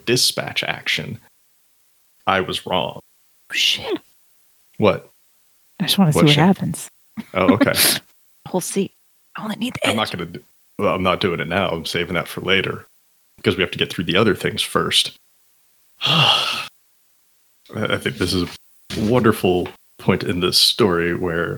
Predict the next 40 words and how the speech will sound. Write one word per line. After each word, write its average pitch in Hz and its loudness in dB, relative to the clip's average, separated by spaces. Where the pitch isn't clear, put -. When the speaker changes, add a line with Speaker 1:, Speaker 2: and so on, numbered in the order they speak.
Speaker 1:
Baldacchino 92 4
will 87 2
take - -2
charge 85 0
of - -6
the 90 -6
meeting. 85 -4
Levesque, 95 0
still - 2
in 95 -2
control 92 2
of 92 0
himself, 87 0
but - -4
definitely 85 -4
still 80 -4
angry. 80 -6
He - -4
places 95 -2
his 95 -2
hand 90 -4
back 90 -2
on 85 -8
Gimbal 87 0
Ningle, 85 -4
and 82 -6
he's 87 -4
just, 90 0
like, 85 -4
teetering 110 2
him 90 -2
back 95 0
and 85 -4
forth 92 -2
even 101 2
harder 87 0
now, 85 0
just - -4
like, - 0
mm, 104 4